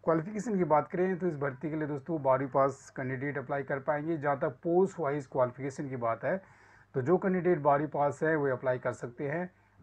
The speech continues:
अमीन की पोस्ट के लिए तथा केयर टेकर की पोस्ट के लिए। बारहवीं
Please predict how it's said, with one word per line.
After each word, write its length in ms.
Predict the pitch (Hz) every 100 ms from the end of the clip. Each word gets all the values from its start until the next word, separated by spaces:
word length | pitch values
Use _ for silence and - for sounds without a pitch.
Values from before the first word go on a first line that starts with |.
| 143
अमीन 300 | 147 165 165
की 140 | 175
पोस्ट 280 | 147 147 143
के 60 | 156
लिए 100 | 156
तथा 240 | 143 127
केयर 340 | 127 - 139 151
टेकर 380 | 127 131 117 120
की 140 | 123 117
पोस्ट 360 | - 110 -
के 60 | 120
लिए। 180 | 135 185 _ _ _ _ _ _ _ _
बारहवीं 480 | - 131 165 196 208